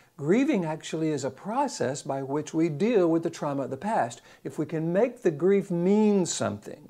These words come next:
if it means that, you know, hey, when I'm in a situation, in a relationship, or when I'm connected with someone, and that relationship ends or that person dies,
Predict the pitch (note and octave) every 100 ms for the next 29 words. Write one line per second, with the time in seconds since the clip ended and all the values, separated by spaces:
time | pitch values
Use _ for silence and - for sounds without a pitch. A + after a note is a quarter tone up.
0 | _ - - - C#3+ E3+ E3+ G3+ B3+ A#3+
1 | G3+ D#3+ D#3 A3+ C4+ A#3+ B3 A#3 D#3 D#3
2 | A#3+ B3 F3+ - F3+ B2+ A#2+ B2 G3 F#3
3 | D3 C3 C3 A#2 - A#2 - A#2+ F#3+ C#3
4 | C3+ C3 C#3 C#3 - - C3+ C3 C3 C#3+
5 | B2 B2 C3+ A#2+ A#2 A#2+ D3 F#3+ - _
6 | - C#3+ F3 E3 E3 E3 D#3 D#3 - C3
7 | B2 D#3+ D#3 D3+ - D3+ C3+ B2+ A#2 G#2+
8 | A#2 G#3 B3+